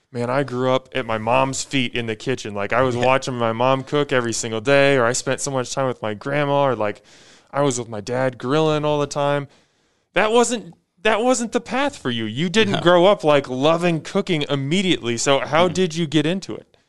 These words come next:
Speaker 2: Oh, man. Uh, I mean, loved food. I would make, like, chocolate chip cookies and stuff with my mother, but it was never, I mean, there was always home-cooked meals at home, but,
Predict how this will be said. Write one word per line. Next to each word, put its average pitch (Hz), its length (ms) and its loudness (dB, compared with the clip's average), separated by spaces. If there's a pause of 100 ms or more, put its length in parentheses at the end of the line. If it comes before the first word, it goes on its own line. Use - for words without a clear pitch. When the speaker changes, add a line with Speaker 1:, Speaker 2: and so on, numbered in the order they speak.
(120)
Speaker 2:
Oh, 95 100 -6
man. 85 400 -6 (600)
Uh, 113 400 0 (100)
I - 80 0
mean, 160 320 0 (720)
loved 135 300 0
food. 95 460 -2 (180)
I 113 80 -2
would 107 100 0
make, 104 160 -4
like, 98 160 -8
chocolate 90 360 -4
chip - 180 -12
cookies 90 340 -8
and 87 120 -10
stuff 90 240 -6
with 82 80 -14
my 80 80 -6
mother, 85 340 -2
but 80 240 -6 (920)
it 110 100 -12
was 98 180 -8
never, 92 800 0 (540)
I 120 40 -8
mean, 120 100 -2
there 117 80 0
was 107 140 -2
always 120 220 0
home-cooked 104 500 -8
meals 92 420 -4
at - 100 -10
home, 78 280 -10
but, 78 200 -10